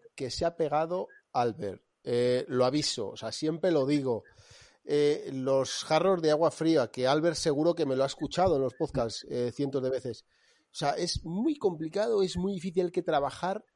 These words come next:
muchísimo. Y solamente de pensar todo lo que ha tenido que hacer durante este tiempo, durante este año,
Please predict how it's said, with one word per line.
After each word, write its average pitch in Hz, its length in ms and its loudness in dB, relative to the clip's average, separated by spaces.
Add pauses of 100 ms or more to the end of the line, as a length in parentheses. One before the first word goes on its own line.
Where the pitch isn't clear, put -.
muchísimo. 139 1400 0 (320)
Y 127 160 -4
solamente 190 500 2
de 175 120 -2
pensar 127 440 -4
todo 135 140 -2
lo 156 100 2
que 165 80 -2
ha 156 60 -2
tenido 151 280 0
que 139 100 0
hacer 113 340 -4
durante 107 320 -6
este 139 160 -8
tiempo, 170 280 -4
durante 127 280 -2
este - 160 -8
año, 185 320 0